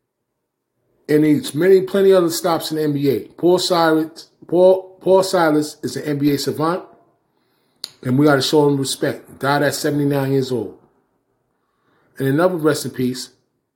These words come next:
to Mike Leach, N C double A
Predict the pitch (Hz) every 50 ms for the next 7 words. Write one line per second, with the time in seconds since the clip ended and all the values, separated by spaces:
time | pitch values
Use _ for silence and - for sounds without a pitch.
0 | _ _ _ _ _ _ _ - - 123 139 143 139 139 - 170 165 135 - -
1 | - - _ _ _ _ _ _ _ _ _ _ _ - 143 143 139 - 156 143
2 | 143 147 139 131 139 139 135 131 131 131